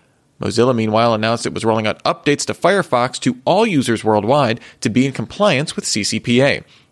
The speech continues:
As of January seventh, users can now request that Mozilla delete Firefox telemetry data stored on its servers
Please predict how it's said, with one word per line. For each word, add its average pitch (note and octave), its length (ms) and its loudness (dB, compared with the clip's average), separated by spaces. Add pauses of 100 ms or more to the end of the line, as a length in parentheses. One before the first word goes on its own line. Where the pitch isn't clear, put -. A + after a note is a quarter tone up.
(160)
As G#2 160 -2
of F#2 80 -6
January G#2 380 -2
seventh, C3+ 400 -2 (280)
users E3 300 0
can A#2 180 -2
now C#3 160 2
request G3+ 360 -2
that - 100 0
Mozilla A#2 420 2
delete A#2 600 -2
Firefox D3 480 0
telemetry A#2 560 -2
data G2+ 340 -2 (160)
stored C3+ 340 0
on F#2+ 120 0
its - 100 -8
servers G#2 480 0